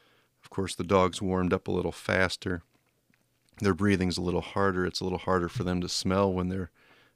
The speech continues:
busy trying to pull in more air. But, uh, it was nice to walk in up until the point where you were used to being cold,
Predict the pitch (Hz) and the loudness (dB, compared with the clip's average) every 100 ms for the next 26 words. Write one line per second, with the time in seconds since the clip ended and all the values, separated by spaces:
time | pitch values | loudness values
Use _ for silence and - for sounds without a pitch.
0 | _ 104 92 90 - 101 95 87 - - | _ -2 0 -2 -2 -2 -2 -2 -6 0
1 | 104 92 87 87 85 85 - 98 92 87 | 2 2 0 0 0 -2 -4 -2 0 0
2 | 82 _ _ _ _ _ _ _ _ - | -4 _ _ _ _ _ _ _ _ -18
3 | 85 90 85 - - 85 - _ _ _ | -8 -6 -6 -6 -6 -6 -10 _ _ _
4 | _ _ _ _ - 120 110 113 101 101 | _ _ _ _ 0 2 4 4 4 0
5 | 92 110 110 101 98 98 95 95 87 - | 2 2 2 2 2 2 -2 -2 -2 0
6 | 98 87 90 90 123 135 92 85 85 95 | -2 -2 -2 -2 -2 0 0 0 -2 -4
7 | 82 85 82 - 95 92 87 | -2 -2 -2 0 2 2 -2